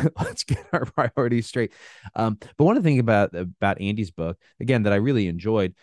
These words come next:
but it's maybe a little bit different than our book, is, you know, he, he's very much so got a, um,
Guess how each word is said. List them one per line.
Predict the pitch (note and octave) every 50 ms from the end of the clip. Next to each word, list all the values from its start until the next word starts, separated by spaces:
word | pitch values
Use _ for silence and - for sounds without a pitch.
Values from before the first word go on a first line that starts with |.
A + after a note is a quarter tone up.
| _ _ _ -
but | A2+ A2+
it's | G#2+ - -
maybe | C3 D#3+ E3+ D3+
a | C3
little | A#2 A2+ G#2+
bit | G2+ -
different | - G2+ - A2+ F#2
than | F2 E2+
our | E2+ F2+ G2
book, | F#2 F2 F2+ D#2+ E2 - - -
is, | - G2+ G2 F#2+ F#2 - - - _ _ _ _
you | A#2 A#2+
know, | A#2
he, | A2 A#2 C3
he's | - D#3 F#3 F#3
very | F#3 F#3+ F3+ D3
much | A#2+ A2+ A2 -
so | - A#2+
got | G#2 G2+ G2 F#2+ G2+ - -
a, | F#2 F#2+ F#2 F2+ F2 F2 F2 E2+ -
um, | D2+ E2+ E2 D#2+ D2 C#2 D2